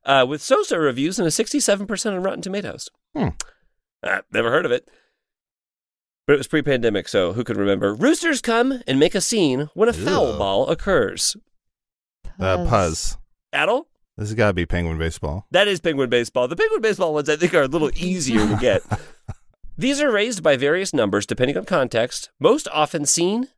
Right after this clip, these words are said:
Speaker 1: in exponentially related scenarios.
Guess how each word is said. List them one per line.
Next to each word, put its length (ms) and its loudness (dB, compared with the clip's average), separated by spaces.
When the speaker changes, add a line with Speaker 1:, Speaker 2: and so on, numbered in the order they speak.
Speaker 1:
in 180 0
exponentially 680 0
related 340 -2
scenarios. 680 -6